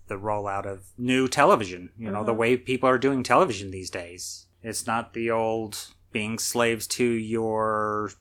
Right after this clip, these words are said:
Speaker 1: advertisers, your sponsors is the <laughs> word I was looking for. You don't
Speaker 2: Mm.
Speaker 1: have to worry so much about sponsorship. That's why, uh, H B O does the things they do. Yeah, you pay for the subscription service, and then they make whatever content, and then if you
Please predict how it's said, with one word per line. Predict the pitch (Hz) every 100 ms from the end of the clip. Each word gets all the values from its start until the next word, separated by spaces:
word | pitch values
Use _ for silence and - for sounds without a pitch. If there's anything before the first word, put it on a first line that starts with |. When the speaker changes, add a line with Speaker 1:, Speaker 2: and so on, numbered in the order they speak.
| _ -
Speaker 1:
advertisers, | 120 139 127 110 92 95 92 92
your | 107 101 101 101 101 _
sponsors | - - 117 117 98 92 -
is | 95
the | 139
<laughs> |
word | 131 131
I | 120
was | 123
looking | 135 170
for. | 131 160 135 135 - - - - - -
You | 127
don't |
Speaker 2:
Mm. | 123
Speaker 1:
have | 127
to |
worry | 127 131 120
so | 135
much | 123 113
about | 110 104
sponsorship. | - 139 127 101 104 95 - _ _ -
That's | -
why, | 123 120 113 117 117
uh, | 110 110 110 113
H | 131 -
B | 135
O | 160 143
does | 113 104 101
the | - 101
things | 113 104 98
they | 104
do. | 98 104 101 101 - _
Yeah, | 120 117
you | 110 107
pay | - 131
for | 123 127 117 117 113 _ _ _ _ _
the | 135
subscription | 123 123 - 156 - 123
service, | 110 113 107 117 -
and | 131 123
then | 117
they | 113
make | 117 120 131 123
whatever | 123 120 117
content, | 113 143 139 131 107 104 -
and | 104 107
then | 107
if | 107 -
you | 113 110